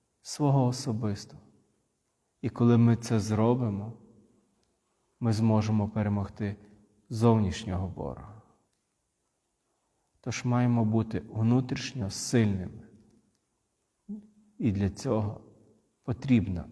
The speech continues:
молитва. Молитва з інструктором, зі священником. Молитва в храмі, молитва в церкві, молитва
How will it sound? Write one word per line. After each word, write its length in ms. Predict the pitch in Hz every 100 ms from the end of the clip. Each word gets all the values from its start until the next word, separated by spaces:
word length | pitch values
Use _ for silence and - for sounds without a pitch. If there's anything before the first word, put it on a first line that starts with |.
| - -
молитва. 720 | 110 110 107 95 - - - - _ _ _ _ -
Молитва 600 | 151 180 180 175 120 104 - -
з 140 | 107
інструктором, 800 | 117 110 - 107 101 - - - - _ _ _
зі 160 | 101 92
священником. 880 | - 92 - - 104 92 82 - - _ _ _ _ _ _ _ _ _ _ _ _ -
Молитва 640 | 117 120 135 135 120 104 -
в 40 | -
храмі, 540 | - 113 101 95 90 107 -
молитва 500 | 117 104 98 - 95
в 80 | 92
церкві, 540 | - 98 90 - - - _ -
молитва 560 | 127 135 143 143 117